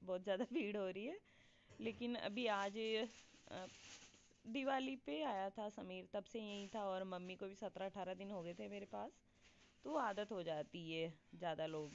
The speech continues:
रहते हैं तो फिर वैसे ही आदत हो जाती है। तो आज थोड़ा सा घर सूना सूना लग रहा था, और समीर जा चुका है, और जाते वक्त वो बोल रहा था, "एक मैंने पूछा ना कि जा रहा है कि दुखी है?" तो बोला कि दहेज मांग रहे हैं ससुराल वाले, मतलब college में fees जमा करानी है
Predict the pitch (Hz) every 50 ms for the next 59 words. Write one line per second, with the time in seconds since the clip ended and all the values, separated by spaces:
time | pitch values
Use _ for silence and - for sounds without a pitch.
0 | - - 165 165 160 160 156 160 160 - 202 180 175 170 190 - 190 180 170 170
1 | 180 185 185 - 226 214 208 196 180 165 180 190 - 208 196 196 190 185 180 -
2 | 220 240 277 370 440 - - - - - - - - - - - - - - -
3 | 185 202 208 226 214 - - 214 196 196 208 208 214 208 220 214 - - - -
4 | - 185 185 190 190 190 - 208 185 170 165 175 - 185 165 160 160 156 151 143
5 | 139 139 143 143 143 151 - 156 147 147 143 143 143 139 139 143 143 147 160 -
6 | - - - - - - - - - - - - - 254 240 240 247 247 247 226
7 | 202 214 196 185 185 - - - - 208 208 214 226 233 247 214 240 220 214 208
8 | - 254 262 262 - 302 262 226 240 220 202 185 202 208 202 226 226 220 220 233
9 | - - 220 220 220 226 220 240 233 214 262 262 294 349 370 359 294 226 202 196
10 | 202 214 226 233 233 202 214 190 - - 220 196 190 185 202 196 185 185 196 196
11 | 208 202 185 202 220 196 175 185 196 208 190 175 165 165 165 165 180 190 208 -
12 | 185 190 - 180 165 160 160 165 160 170 180 185 180 190 190 - 185 170 165 170
13 | 170 175 180 196 - 175 190 196 170 180 170 170 175 175 180 175 160 160 165 170
14 | 170 175 175 170 175 202 269